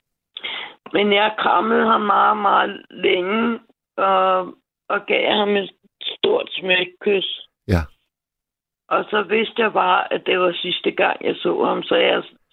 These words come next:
Speaker 1: sagde farvel, far, inde i mit, i min, i mit indre.
Speaker 2: Ja. Hvorfor, hvorfor havde du det anderledes med det bryllup, du så bliver inviteret til at, at deltage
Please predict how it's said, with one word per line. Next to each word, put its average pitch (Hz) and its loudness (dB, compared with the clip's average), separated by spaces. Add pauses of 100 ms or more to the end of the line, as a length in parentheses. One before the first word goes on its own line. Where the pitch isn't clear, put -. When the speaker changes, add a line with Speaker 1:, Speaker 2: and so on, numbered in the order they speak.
(100)
Speaker 1:
sagde 190 2
farvel, 196 0
far, 202 2
inde 190 -2
i 190 2
mit, 190 0 (880)
i 190 -4
min, 180 -2 (1300)
i 180 -4
mit 180 0
indre. 165 0 (260)
Speaker 2:
Ja. 90 0 (3250)
Hvorfor, 131 0
hvorfor 135 2
havde 127 2
du 110 2
det 95 4
anderledes 104 2
med 95 0
det 101 0
bryllup, 135 2
du 110 -4
så 101 0
bliver 92 0
inviteret 92 0
til 101 0 (180)
at, 85 2 (520)
at 95 0
deltage 113 0